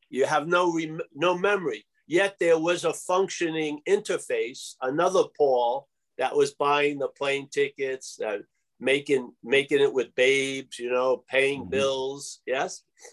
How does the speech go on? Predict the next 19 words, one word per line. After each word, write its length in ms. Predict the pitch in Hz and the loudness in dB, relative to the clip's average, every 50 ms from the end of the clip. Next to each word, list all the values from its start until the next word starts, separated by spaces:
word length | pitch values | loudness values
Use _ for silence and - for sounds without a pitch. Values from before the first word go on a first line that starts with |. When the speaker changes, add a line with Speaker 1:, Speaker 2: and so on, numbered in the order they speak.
| _ _ _ - | _ _ _ -2
Speaker 1:
But 200 | - 143 139 - | 0 0 0 -2
see, 420 | - - 170 180 175 175 165 147 _ _ _ _ _ _ | -2 0 2 4 4 4 2 0 _ _ _ _ _ _
the, 160 | - 147 127 - _ _ _ _ _ _ _ _ _ _ _ _ _ _ _ _ - | 0 0 0 -2 _ _ _ _ _ _ _ _ _ _ _ _ _ _ _ _ -6
the 100 | 139 143 | -6 -6
primary 840 | - - - - 175 196 220 226 214 196 180 160 151 143 131 123 _ _ | -6 -6 -2 0 2 4 6 6 6 6 6 6 4 4 0 -4 _ _
Paul, 500 | - 127 120 117 113 113 117 127 135 _ _ _ _ _ _ _ _ | 0 2 2 2 0 -2 -4 -8 -10 _ _ _ _ _ _ _ _
yeah, 260 | - 127 131 147 170 175 _ _ _ _ _ _ _ _ - | -6 -4 -4 -4 -4 -6 _ _ _ _ _ _ _ _ -2
got 240 | 156 147 156 - - _ _ - | 0 0 0 -2 -4 _ _ 2
overwhelmed 720 | 156 180 190 160 170 160 147 151 170 180 190 190 175 156 | 2 2 2 4 2 4 4 4 4 4 2 0 -2 -4
by 300 | 147 143 135 135 135 123 - _ | -4 -4 -4 -4 -6 -8 -12 _
the 220 | - 131 127 127 117 - | -12 -8 -6 -6 -8 -6
drug 320 | - 127 151 180 202 190 165 | -2 2 2 2 4 2 2
addiction, 600 | 147 - - _ - 120 110 - - - - - | -2 -2 -4 _ -6 -6 -6 -4 -6 -10 -8 -2
the 120 | - - 117 | 0 0 0
drug 440 | - - 143 180 185 170 165 - | 0 0 2 2 2 2 0 -2
taking 480 | - - 113 110 113 110 113 110 113 113 | -2 -2 -2 -2 -2 -4 -10 -10 -6 -6
and 100 | 110 107 | -6 -2
the 100 | 110 113 | -2 0
alcohol 680 | 123 139 170 170 - 170 139 127 117 107 104 107 107 | 2 2 2 0 0 0 2 2 2 0 -2 -6 -10